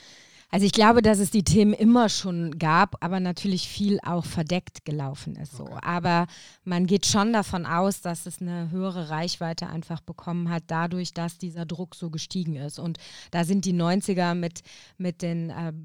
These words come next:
Speaker 1: alten Häsinnen im Modelgeschäft
Speaker 2: Ja.
Speaker 1: sicherlich, ähm, so ein wichtiger Startschuss gewesen.
Speaker 2: Krass.
Speaker 1: Aber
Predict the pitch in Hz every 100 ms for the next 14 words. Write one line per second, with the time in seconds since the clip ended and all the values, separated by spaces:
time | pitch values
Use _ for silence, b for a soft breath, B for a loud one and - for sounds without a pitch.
0 | 143 143 - - - 185 185 - 190 175
1 | 170 156 170 180 180 196 185 185 185 175
2 | 170 170 180 180 165 165 - 175 - -
3 | 170 175 170 170 - 175 170 165 165 B
4 | B B - 180 175 165 160 175 190 170
5 | 160 - 175 175 - 165 - 160 151 156
6 | 156 160 175 175 170